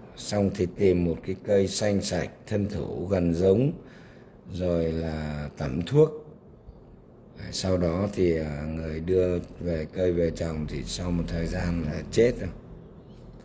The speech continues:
À, cái, cái mục này thì, à, cái mục mà các bác rất là lưu tâm. Tức là khi các bác bỏ tiền ra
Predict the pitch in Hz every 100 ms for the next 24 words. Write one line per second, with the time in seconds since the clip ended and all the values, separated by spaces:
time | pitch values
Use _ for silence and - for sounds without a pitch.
0 | - - - - 73 - 92 87 98 101
1 | 87 87 85 78 76 - 80 73 78 -
2 | 90 98 92 - 80 69 67 85 101 98
3 | - - 104 - - 87 76 85 90 92
4 | 90 104 98 71 - - - - - -
5 | - - - - - - - - - 98
6 | 95 87 - 101 92 95 110 113 98 73
7 | 73 95 87 80 95 95